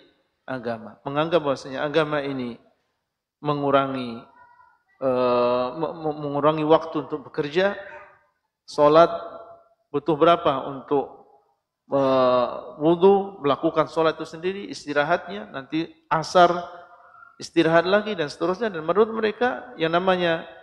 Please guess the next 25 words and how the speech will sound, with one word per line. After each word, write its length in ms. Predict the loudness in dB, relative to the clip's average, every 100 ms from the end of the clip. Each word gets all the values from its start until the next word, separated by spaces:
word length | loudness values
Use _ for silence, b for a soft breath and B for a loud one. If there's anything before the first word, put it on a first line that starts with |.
| 0
waktu 400 | 2 2 0 -2
ini 160 | 0 4
adalah 320 | 6 6 4 0 -14 -18 -14 0
uang. 400 | 4 4 2 -14 -18 -20 _ _ _ _
Dalam 320 | 2 4 6
waktu 320 | 4 4 -4 -4
tiga 240 | 0 0
puluh 160 | 0 -2
menit, 320 | -2 -4 -4 -8 -6
berapa 480 | 2 4 4 4 2
yang 160 | 0 -6
bisa 240 | -6 -2
mereka 400 | 0 2 2 2 -2 -16 -20 -16 -12
hasilkan? 480 | -10 -8 -10 -12 -12
Semuanya 400 | -6 0 2 2
diukur 400 | 0 0 0 0
dengan 440 | 2 2 0 -2 -12 -20 _ _ -2
uang, 400 | 4 6 4 -2
semuanya 320 | -2 0 2
diukur 320 | 4 2 4
dengan 400 | 4 4 2 0
dunia. 320 | -2 -2 -4 -8
Sehingga 320 | -6 0 2 2 2
menganggap 400 | 0 2 4 4
bahasanya 480 | 2 2 0 0 -2